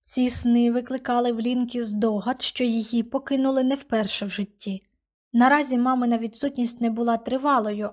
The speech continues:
але вже дуже дошкуляла. «Бабцю», запитала Лінка, коли вони поверталися автобусом додому, «а в сирочку я ніколи не знаходила мертву пташку?»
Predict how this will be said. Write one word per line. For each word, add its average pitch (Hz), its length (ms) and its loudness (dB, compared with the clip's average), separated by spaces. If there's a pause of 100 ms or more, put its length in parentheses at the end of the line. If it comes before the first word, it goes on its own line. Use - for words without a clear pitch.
але 240 280 2
вже 226 220 -2
дуже 247 360 -2
дошкуляла. 220 800 -4 (840)
«Бабцю», 247 520 0 (480)
запитала 226 640 2
Лінка, 269 400 0
коли 226 280 0
вони 233 240 0
поверталися 220 680 0
автобусом 214 600 -2
додому, 208 480 2 (560)
«а 247 120 4
в 269 80 2
сирочку 311 540 4
я 240 120 4
ніколи 339 420 2
не 381 140 0
знаходила 247 600 0
мертву 233 340 0
пташку?» 202 600 -6